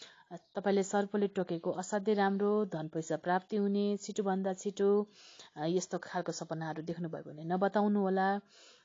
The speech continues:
र सुरक्षित एकदमै आफ्ना पैसाहरू एकदमै सुरक्षित राख्नु होला। यो समयमा तपाईँको थोरै पैसा पनि बढेर अझै ठुलो भए, धेरै भएर जान्छ।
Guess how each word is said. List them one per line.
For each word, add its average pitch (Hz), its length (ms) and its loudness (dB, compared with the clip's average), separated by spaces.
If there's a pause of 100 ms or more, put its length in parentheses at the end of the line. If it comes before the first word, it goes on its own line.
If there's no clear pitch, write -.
(140)
र 160 200 -2
सुरक्षित 202 580 0 (400)
एकदमै 196 500 4 (260)
आफ्ना 175 240 -2
पैसाहरू 170 520 0
एकदमै 175 300 2
सुरक्षित 190 440 -2
राख्नु 180 280 0
होला। 175 200 2
यो 190 140 4
समयमा 185 520 0 (320)
तपाईँको 190 280 2
थोरै 269 320 2
पैसा 190 260 0
पनि 185 220 0
बढेर 190 440 6
अझै 185 300 2
ठुलो 190 260 0
भए, 156 160 0
धेरै 165 280 2
भएर 165 220 4
जान्छ। 165 320 -2